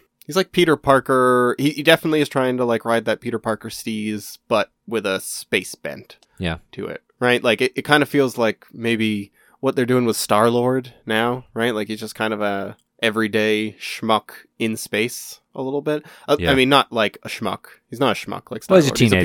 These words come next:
Speaker 1: Peter,
Speaker 2: He's, like,
Speaker 1: he's
Speaker 2: in-,
Speaker 1: like a
Speaker 2: you know,
Speaker 1: Peter
Speaker 2: he's an
Speaker 1: Parker
Speaker 2: experience.
Speaker 1: teenager. Yeah, and he's got this whole thing about being like, what is it? All the bullies tease him for being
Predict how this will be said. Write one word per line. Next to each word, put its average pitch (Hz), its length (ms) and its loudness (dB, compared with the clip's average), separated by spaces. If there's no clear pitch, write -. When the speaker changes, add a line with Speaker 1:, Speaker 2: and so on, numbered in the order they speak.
Speaker 1:
Peter, 104 80 8
Speaker 2:
He's, 92 140 2
like, 92 160 2
Speaker 1:
he's 165 120 2
Speaker 2:
in-, - 20 8
Speaker 1:
like 175 100 8
a 202 80 4
Speaker 2:
you 208 100 4
know, - 20 10
Speaker 1:
Peter 147 100 8
Speaker 2:
he's 123 100 2
an 131 40 6
Speaker 1:
Parker 117 200 4
Speaker 2:
experience. 101 440 -2
Speaker 1:
teenager. 98 320 -4
Yeah, 147 180 8
and 139 220 4
he's 135 200 -8
got - 140 2
this 131 100 -2
whole 123 180 2
thing 110 240 0
about 104 280 0
being 104 320 -4
like, 98 340 -8
what 131 140 4
is 110 120 4
it? 107 60 -2
All 117 140 4
the 120 80 2
bullies 117 400 0
tease - 380 -4
him 110 200 -2
for 110 140 -8
being 107 600 -4